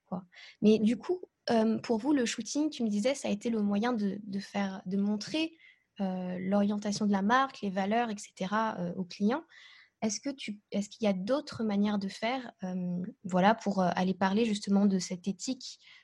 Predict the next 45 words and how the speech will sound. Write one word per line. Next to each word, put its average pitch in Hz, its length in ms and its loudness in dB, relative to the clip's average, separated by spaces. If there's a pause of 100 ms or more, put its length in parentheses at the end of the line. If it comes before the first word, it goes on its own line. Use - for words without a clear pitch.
(200)
euh, 180 220 -2
par 180 160 -8
rapport 180 320 -4
au, 175 340 -2
au, 175 240 -2
à 175 60 -2
la 170 100 -2
qualité 196 400 2
des 196 140 4
vêtements, 226 640 0
par 190 140 -6
rapport 180 260 -6
à - 20 -2
leur 175 160 -4
technicité, 202 560 -2
mais 220 120 0
aussi 185 220 -6
par 180 140 -4
rapport 180 300 -6
au 180 40 -10
fait 190 140 -12
qu'ils 190 160 -12
sont 170 420 -8
green, 214 500 -2
qu'ils - 160 -16
sont 202 200 -4
écologiques, 190 640 -6 (640)
euh, 175 380 -2 (680)
et, 208 280 2
et - 20 4
la, 190 260 0
et 196 60 2
l'alliance 202 440 2
aussi 226 220 -4
du 202 140 0
féminin, 208 420 0
comment 262 240 0
vous 254 180 -2
arrivez 208 400 0
à, 196 220 -2 (540)
à 202 100 0
le 202 80 4
faire 208 280 -4
transparaître 214 800 0
dans, 196 680 2